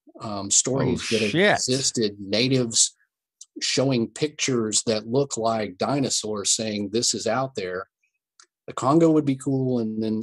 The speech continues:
Speaker 1: in S-, Sumatra, which is an island of Indonesia, there is a creature called the orang pendek, which is kind of a smaller version of Bigfoot,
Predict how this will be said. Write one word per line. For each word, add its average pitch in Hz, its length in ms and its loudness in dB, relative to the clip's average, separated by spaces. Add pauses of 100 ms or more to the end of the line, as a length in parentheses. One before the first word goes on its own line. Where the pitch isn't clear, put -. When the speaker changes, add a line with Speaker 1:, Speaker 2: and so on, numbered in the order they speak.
Speaker 1:
in 104 300 0
S-, - 240 -2
Sumatra, 117 720 0
which 104 240 -4
is 104 180 -4
an 95 100 -4
island 107 380 -2
of 92 80 -6
Indonesia, 107 840 2 (160)
there 104 240 -2
is 98 160 -4
a 95 220 0
creature 104 400 -2
called 95 280 -4
the 92 120 -10
orang 98 400 -6
pendek, 123 460 2
which - 180 -6
is 92 140 -4
kind 147 260 -2
of 104 80 -4
a 92 80 0
smaller 117 760 4
version 107 360 -2
of 90 60 -10
Bigfoot, 101 520 0